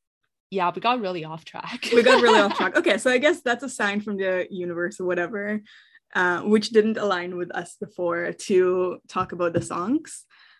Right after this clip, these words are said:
Speaker 2: So I guess we'll start with Act One, and I'll group three together. So A Cautionary Tale, It Wars, and It Wars Reprise. So we open with Janice and Damien, who address the audience with a teaser of the story.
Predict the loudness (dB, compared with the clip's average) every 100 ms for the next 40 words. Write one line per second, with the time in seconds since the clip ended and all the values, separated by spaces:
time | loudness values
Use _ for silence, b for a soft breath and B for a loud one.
0 | b -4 2 4 4 2 0 -2 -2 0
1 | -2 -4 -2 -4 -4 -4 -6 -6 -10 -2
2 | 2 2 4 4 4 2 -4 -6 -4 -4
3 | -4 -4 -4 -8 -10 -4 -2 -2 -4 -4
4 | -2 0 -2 -2 -4 -6 -6 -8 -8 -6
5 | -8 -8 -10 -8 -6 -6 -6 -10 -10 -6
6 | -2 -2 -2 -6 -10 -8 -8 -8 -8 -4
7 | -2 -2 -6 -12 -10 -6 -4 -2 -4 -8
8 | _ B B B _ -2 2 2 2 0
9 | 0 2 0 -2 -8 -6 -4 -6 -8 -10
10 | -8 -6 -6 -6 -6 -6 -8 -8 -8 -10
11 | -4 -2 0 0 -2 -4 -4 -6 -2 -2
12 | -2 -4 -6 -8 -8 -8 -8 -6 -6 -6
13 | -8 -8 -10 -8 -4 -2 0 0